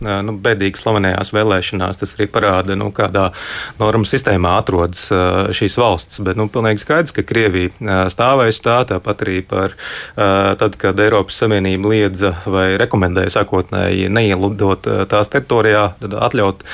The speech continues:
Baltkrievijas lidmašīnām, toreiz arī Krievija, ā, nu, vienu otru, ā, rietumu lidmašīnu sūtīja atpakaļ. Līdz ar to skaidrs, ka Krievija ir aiz tā un arī turpmāk būs. Ja satiec uz austrumu partnerību, tad, ā, nu, nav nekāds noslēpums, ka,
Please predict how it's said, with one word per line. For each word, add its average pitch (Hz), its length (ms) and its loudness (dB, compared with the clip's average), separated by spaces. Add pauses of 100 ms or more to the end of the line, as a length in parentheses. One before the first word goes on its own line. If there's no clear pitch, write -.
(200)
Baltkrievijas 110 460 2
lidmašīnām, 104 600 2
toreiz 107 260 2
arī 127 220 2
Krievija, 95 420 0 (120)
ā, 95 420 0
nu, 104 160 0
vienu 104 300 2
otru, 107 260 -2
ā, 104 360 -2
rietumu 123 360 0
lidmašīnu 98 560 0
sūtīja 98 460 0 (260)
atpakaļ. 104 480 -2 (380)
Līdz 95 100 -2
ar - 40 -10
to 101 120 2
skaidrs, 123 320 2
ka - 60 -4
Krievija 104 600 2
ir 113 60 2
aiz 113 240 4
tā 110 160 2 (140)
un 113 100 0
arī 110 240 2
turpmāk 87 400 0
būs. 87 320 -2 (400)
Ja 98 240 2
satiec 107 400 0
uz 101 120 0
austrumu 120 360 2
partnerību, 107 640 0
tad, 104 400 0
ā, 104 380 2
nu, 110 440 0
nav 110 220 2
nekāds 107 340 0
noslēpums, 107 640 0
ka, 107 300 2